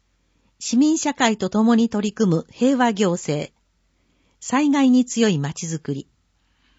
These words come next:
市職員が生き生きと働ける環境づくり。藤井敏子、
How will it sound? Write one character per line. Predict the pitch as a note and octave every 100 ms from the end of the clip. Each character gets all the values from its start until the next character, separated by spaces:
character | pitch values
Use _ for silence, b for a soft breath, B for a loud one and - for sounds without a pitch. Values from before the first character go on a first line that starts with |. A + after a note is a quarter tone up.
| _
市 | - -
職 | D4+ - B3+
員 | F#3+ F3+
が | E3+
生 | - F3+
き | C4+ C#4+
生 |
き | -
と | C#4 F#3+
働 | F#3 A3 C4 C4
け | B3
る | G3
環 | F#3+ E3+ E3+
境 | - E3
づ | C#3+ B2+
く | B2+
り。 | - - _ _ _ _ _ _ _ _ _ _
藤 | G#3+ A3 D4+
井 | C#4+
敏 | - A3 -
子、 | - C#3